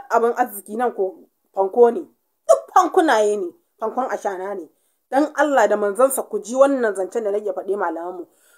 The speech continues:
Mu mata ku ƙyale mu haka. Mu da mun can a kintsan mu muke, a gyaran mu muke, kuma kullum a gyaran mu muke. Billahi al'azimu maza ba sa gyara.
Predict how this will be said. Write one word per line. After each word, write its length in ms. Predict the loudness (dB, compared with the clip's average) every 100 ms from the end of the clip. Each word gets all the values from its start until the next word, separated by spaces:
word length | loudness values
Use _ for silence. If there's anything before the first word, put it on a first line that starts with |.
| _
Mu 200 | 4 8
mata 280 | 8 6 6
ku 80 | 4 4
ƙyale 280 | 8 8 6
mu 60 |
haka. 340 | 2 -4 -6 -10
Mu 200 | -4 2
da 120 | 4
mun 120 | 4 2
can 140 | 0 -2
a 60 | -2
kintsan 320 | -4 -2 -2
mu 100 | -2
muke, 180 | -4 -4 -4
a 40 |
gyaran 320 | 4 6 6
mu 140 | 2 -2
muke, 300 | -6 -8 -16 _ _
kuma 220 | 0 2 2
kullum 240 | 0 2 2
a 80 | 2
gyaran 300 | 2 4 2
mu 80 | -2
muke. 260 | -4 -10 -20 _ _
Billahi 400 | -12 0 2 4 2
al'azimu 320 | -2 -2 0
maza 220 | 2 2
ba 120 | 2 2
sa 140 | 0 -6
gyara. 280 | -10 -14